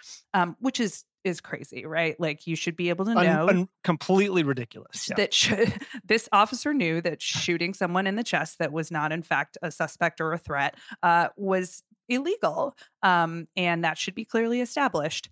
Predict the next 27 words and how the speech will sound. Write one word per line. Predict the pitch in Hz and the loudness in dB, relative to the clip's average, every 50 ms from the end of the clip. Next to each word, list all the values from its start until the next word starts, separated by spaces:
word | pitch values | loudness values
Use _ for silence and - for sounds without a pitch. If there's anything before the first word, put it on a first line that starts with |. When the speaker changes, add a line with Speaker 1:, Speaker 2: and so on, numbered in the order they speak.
| - - - - - _ - 180 | -20 -18 -18 -18 -18 _ -2 2
Speaker 1:
Um, | 175 175 170 - | 2 2 2 -2
so | - - - 196 180 165 170 170 170 175 | -6 -2 0 2 4 4 4 2 0 2
that, | 196 202 202 - - 190 | 2 2 2 2 2 2
that's | 196 190 196 196 - - | 2 2 4 2 -2 -2
really | 175 165 160 160 151 151 147 - 160 | -2 -2 0 -2 -2 -4 -6 -8 -6
the | - 151 | -8 -8
problem | - - 151 143 151 151 151 | -6 -4 -6 -6 -6 -8 -12
we | 147 156 | -10 -8
have | 143 120 - - | -8 -8 -8 -6
here. | - - - - | -6 -6 -2 2
I | 180 185 | 2 2
will | 226 233 226 | 2 2 0
say, | - - - 370 403 202 180 165 160 - - - - - - | -2 -2 -2 0 2 2 2 2 0 -4 -8 -18 -14 -8 -6
um, | 208 226 - | -6 -6 -6
people | - - 285 - - - | -6 -6 -4 -4 -4 -4
often | - 208 202 - - 247 | -4 -4 -4 -4 -4 -4
talk | 214 - - 190 180 - | -4 -2 -4 -4 -4 -2
about | 185 165 151 151 143 143 | 0 2 2 2 2 0
qualified | - - 165 160 156 - 160 160 | 0 0 0 0 0 0 -2 -2
immunity | 170 190 247 285 269 226 202 175 | -2 -2 -2 -2 -2 -2 -2 -2
reform | 170 165 160 - - 165 160 156 - | 0 -2 -2 -2 -2 -2 -2 -2 -2
as | 170 160 147 | -4 -2 -2
if | 165 151 - | -4 -6 -6
it's | 165 - | -8 -10
black | - - 139 135 143 - - | -8 -8 -6 -6 -6 -8 -10
and | 147 139 | -14 -12
white. | 131 139 131 123 - | -10 -10 -10 -12 -14